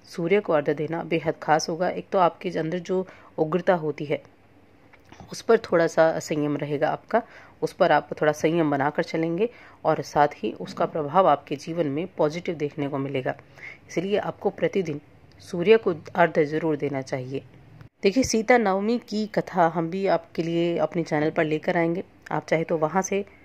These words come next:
कथा सुन सकते हैं या फिर आप कहीं पढ़ सकते हैं।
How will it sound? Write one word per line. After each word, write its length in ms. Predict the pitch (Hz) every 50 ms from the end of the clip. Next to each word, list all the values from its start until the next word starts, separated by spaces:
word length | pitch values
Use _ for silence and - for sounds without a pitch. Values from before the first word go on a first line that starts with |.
| - - _ -
कथा 280 | - 170 - - 180 175
सुन 300 | 170 - - - 180 185
सकते 340 | 170 - 185 180 - - 185
हैं 180 | 165 175 190 - _ _ _ _ _ - - _ -
या 160 | 160 160 160
फिर 280 | - - 175 165 160
आप 240 | 160 151 156 - -
कहीं 380 | 170 - 165 151 165 165 160 156 - -
पढ़ 140 | 165 160 160
सकते 340 | - - 156 - - 165
हैं। 180 | 139 127 147 -